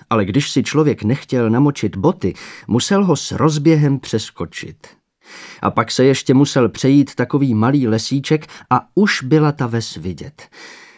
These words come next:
Toho roku šel Lajoš na pouť a tancovačku jen se svou ženou Mariou. Zeptal se Duly, jestli půjde taky, ale ten mu řekl, že nemůže.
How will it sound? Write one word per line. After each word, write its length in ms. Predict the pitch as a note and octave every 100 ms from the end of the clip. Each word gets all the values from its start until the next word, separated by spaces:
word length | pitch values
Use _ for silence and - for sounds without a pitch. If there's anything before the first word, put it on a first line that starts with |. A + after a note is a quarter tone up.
| _ _ _
Toho 260 | - A#2 A#2+
roku 420 | C3 D#3 F#3 A3
šel 440 | A3 F3 C#3+ G#2+ G2+
Lajoš 400 | D3+ E3+ D3 B2
na 140 | B2+
pouť 360 | - D3 E3 -
a 80 | A#2
tancovačku 800 | A2 B2+ C3+ E3 D#3 D#3 - D3+
jen 260 | A#2+ B2+ C3+
se 200 | - D3
svou 340 | - C#3+ D3
ženou 340 | C3 B2 B2+
Mariou. 580 | B2 A2+ B2 G2+ E2 D#2+ D2+ - - - - _ _
Zeptal 360 | G#2 A2 - C#3
se 180 | - B2+
Duly, 400 | G2+ B2+ C#3+ D3+
jestli 340 | A2+ - A#2
půjde 340 | A2+ B2 C3 D3
taky, 360 | F#3 F#3 G#2 - -
ale 200 | A2+ A#2+
ten 200 | A#2 F3
mu 160 | F3 E3+
řekl, 400 | E3 D#3 D#3+ D#3
že 220 | D3 D3
nemůže. 560 | B2 A#2+ G#2 D#2+ -